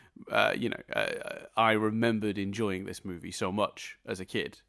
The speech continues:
Um, so it is, it's tricky, isn't it, that? Also, I will say, I've not watched it, I will put this out there, I've not watched it in the best state. I've, like, I've, I, it's been, like,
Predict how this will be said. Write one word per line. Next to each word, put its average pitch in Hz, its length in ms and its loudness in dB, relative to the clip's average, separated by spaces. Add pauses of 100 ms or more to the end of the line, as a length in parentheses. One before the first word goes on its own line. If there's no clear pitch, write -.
(140)
Um, 95 680 0
so 104 280 0
it 110 100 4
is, 208 300 2
it's 240 120 -4
tricky, - 300 0
isn't 190 180 -2
it, 87 60 -4
that? 101 200 -6 (260)
Also, 180 280 6
I 147 40 8
will 151 160 2
say, 113 160 2
I've 120 180 4
not 135 160 4
watched 110 280 0
it, 101 220 2
I 110 120 6
will 107 180 4
put - 220 -6
this 101 160 -2
out 92 120 -2
there, 98 100 0
I've 104 200 2
not 120 140 2
watched 101 120 -6
it - 40 -6
in 95 60 -4
the 101 60 -4
best - 320 -4
state. - 360 -6
I've, 92 240 -4
like, 82 400 -2
I've, 95 200 4 (720)
I, 101 100 8
it's - 180 0
been, 95 180 0
like, 82 260 -4